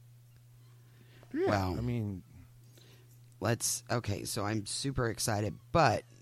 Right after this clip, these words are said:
Speaker 2: in all seriousness, if you have any issues with your Darth Vader apparatus, let me know, and she can, she can help you. She can help
Speaker 1: Oh,
Speaker 2: you with
Speaker 1: I,
Speaker 2: that.
Speaker 1: she probably make me work it off,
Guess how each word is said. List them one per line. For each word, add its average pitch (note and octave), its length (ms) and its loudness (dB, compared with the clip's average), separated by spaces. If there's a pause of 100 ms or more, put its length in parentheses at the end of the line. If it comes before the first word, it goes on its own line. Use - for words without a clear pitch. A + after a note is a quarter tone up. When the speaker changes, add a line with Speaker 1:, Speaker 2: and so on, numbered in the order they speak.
(280)
Speaker 2:
in B2+ 160 0
all C3+ 140 2
seriousness, B2 640 0
if B2 200 -4
you C3 120 0
have C3 260 4
any A2+ 240 2
issues G2 480 -2
with G2+ 220 -4
your F2+ 360 0 (640)
Darth A#2 260 4
Vader A2 280 4
apparatus, G#2+ 880 2 (480)
let B2 220 2
me A2+ 120 2
know, A2 260 6
and G#2 200 0
she - 200 -2
can, G#2 380 -2 (260)
she - 220 -4
can G2 160 0
help F2 280 2
you. A#1 340 -4 (1400)
She - 180 -8
can A2 160 0
help G#2 260 2
Speaker 1:
Oh, F#2 40 0
Speaker 2:
you F2 60 -2
with D#2+ 120 -2
Speaker 1:
I, A#2+ 120 2
Speaker 2:
that. G1+ 280 -4 (420)
Speaker 1:
she - 180 -12
probably G2 720 -4 (340)
make F#2 240 -8
me E2 100 -6
work E2+ 360 -8
it C#2+ 120 -6
off, B2 260 -4